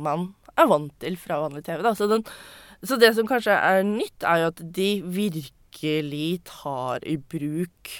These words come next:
eh, mulighetene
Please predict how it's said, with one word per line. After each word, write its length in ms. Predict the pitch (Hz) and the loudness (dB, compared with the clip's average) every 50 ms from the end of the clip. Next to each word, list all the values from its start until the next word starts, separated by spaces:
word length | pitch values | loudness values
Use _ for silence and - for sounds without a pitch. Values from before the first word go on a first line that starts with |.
| - - - - | -18 -20 -10 -6
eh, 640 | 170 165 160 160 156 156 147 139 - - - - - - - _ - - - - - _ _ _ _ _ _ _ _ _ - 165 180 | -4 -4 -4 -4 -4 -4 -4 -6 -6 -6 -8 -8 -10 -12 -14 _ -20 -20 -20 -20 -20 _ _ _ _ _ _ _ _ _ -2 0 2
mulighetene 1300 | 196 214 220 196 180 160 143 135 135 120 95 143 139 139 165 - 127 127 - _ _ _ 151 143 160 190 233 | 4 4 4 4 4 2 0 -2 -4 -4 -4 -4 -6 -6 -6 -6 -6 -6 -10 _ _ _ -10 -2 0 0 0